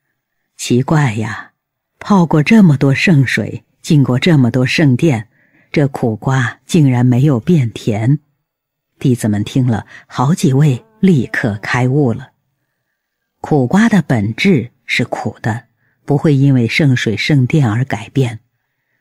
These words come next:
正如人生是苦的，即使是神仙圣人，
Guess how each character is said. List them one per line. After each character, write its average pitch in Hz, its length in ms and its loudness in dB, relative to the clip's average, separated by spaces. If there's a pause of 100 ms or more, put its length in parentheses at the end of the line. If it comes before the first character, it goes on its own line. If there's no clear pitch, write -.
(360)
正 147 240 2
如 123 300 0
人 139 320 2
生 160 260 2
是 156 200 -2
苦 - 340 -10
的， - 320 -8 (400)
即 143 240 2
使 123 200 -2
是 127 140 -4
神 131 260 0
仙 147 240 0
圣 143 280 2
人， 107 260 -4